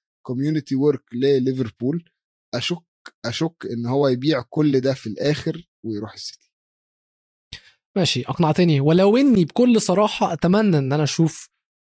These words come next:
Speaker 2: صلاح مع، تحت مدرب زي جوارديولا بصراحة، يعني. ممكن، ممكن،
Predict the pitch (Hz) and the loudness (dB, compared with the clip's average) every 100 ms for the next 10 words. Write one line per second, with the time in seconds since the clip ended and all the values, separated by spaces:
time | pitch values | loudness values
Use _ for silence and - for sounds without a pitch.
0 | - - 139 160 - 151 143 135 131 127 | -10 -2 2 2 2 0 2 2 0 0
1 | 139 160 147 147 135 139 131 123 127 123 | 0 2 2 2 2 2 0 0 -4 -4
2 | - 127 160 - 123 107 - _ _ _ | 0 2 2 0 -4 -6 -12 _ _ _
3 | _ 202 220 - 160 180 349 381 240 | _ 0 2 2 0 2 2 2 0